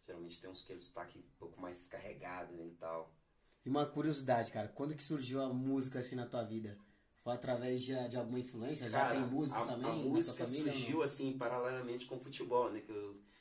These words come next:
Speaker 1: jo-,
Speaker 2: Sério?
Speaker 1: jogava futebol também e, e o futebol e a música andam sempre juntos, né, cara? Não tem jeito. O futebol e a música tão sempre juntos e, e assim, terminar o futebol tem que rolar aquele samba,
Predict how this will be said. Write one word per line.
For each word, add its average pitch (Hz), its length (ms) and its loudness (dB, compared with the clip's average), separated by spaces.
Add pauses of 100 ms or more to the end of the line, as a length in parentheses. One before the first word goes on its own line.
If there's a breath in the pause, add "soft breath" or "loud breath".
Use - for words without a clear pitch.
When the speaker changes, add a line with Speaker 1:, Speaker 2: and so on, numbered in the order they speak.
(200 loud breath)
Speaker 1:
jo-, 196 240 -4
Speaker 2:
Sério? 160 240 4
Speaker 1:
jogava 110 280 0
futebol 113 460 -2
também 113 320 0
e, 131 420 -4
e - 60 0
o - 60 -6
futebol 151 480 4
e 175 40 4
a 143 60 4
música 151 400 0
andam 160 480 -4
sempre 139 360 -8
juntos, 101 340 -8
né, 98 120 -12
cara? 98 220 -8
Não 92 80 -10
tem 123 160 -10
jeito. 92 400 -12 (340 soft breath)
O - 180 -20
futebol 101 440 -2
e 110 60 0
a 107 60 -2
música 107 460 -6
tão 107 220 -8
sempre 107 380 -6
juntos 110 580 -2
e, 95 560 -8 (480 soft breath)
e 120 80 -2
assim, 113 260 -2 (200)
terminar 98 340 -6
o 113 80 -4
futebol 131 580 0 (120)
tem - 100 -2
que - 80 -6
rolar 95 280 -2
aquele - 260 -14
samba, 170 420 -14